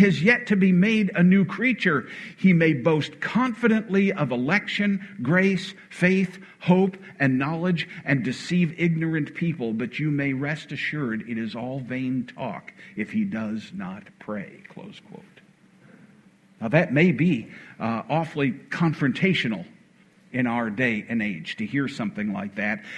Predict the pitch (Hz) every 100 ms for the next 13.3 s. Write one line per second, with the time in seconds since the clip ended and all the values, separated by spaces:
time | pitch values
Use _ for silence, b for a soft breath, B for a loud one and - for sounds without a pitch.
0 | B 143 139 160 180 156 131 175 143 165
1 | 147 131 120 127 143 113 110 113 110 131
2 | 127 117 107 110 - 120 107 101 139 143
3 | 117 107 113 110 107 - - 156 120 107
4 | - 120 110 B B B - 147 156 -
5 | 131 170 185 147 147 120 156 165 233 151
6 | 92 98 - 120 101 85 - 113 139 135
7 | - - 175 - - 131 127 - 123 107
8 | - 123 123 73 - _ b b b b
9 | b b b _ _ _ _ _ - -
10 | - 147 160 151 127 156 139 147 147 143
11 | - 147 131 - - - 147 135 143 151
12 | - 120 98 110 117 135 135 123 123 131
13 | - 127 110